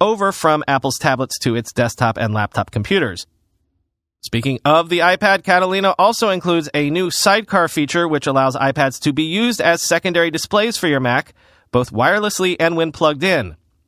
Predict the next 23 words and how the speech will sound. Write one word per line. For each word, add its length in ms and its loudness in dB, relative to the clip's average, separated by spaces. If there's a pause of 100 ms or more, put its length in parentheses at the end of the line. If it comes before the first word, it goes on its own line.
Sidecar 500 0
supports 360 -2
the 120 -2
Apple 200 0
Pencil, 380 0
letting 260 0
you 120 -2
work 360 0
in 260 -2
the 120 -2
Mac 240 0
versions 380 -2
of 100 -2
apps 260 0
like 140 -2
Photoshop 480 2
while 140 2
using 420 -2
the 80 -2
stylus. 640 0 (400)
You 100 0
can 140 -2
also 280 -2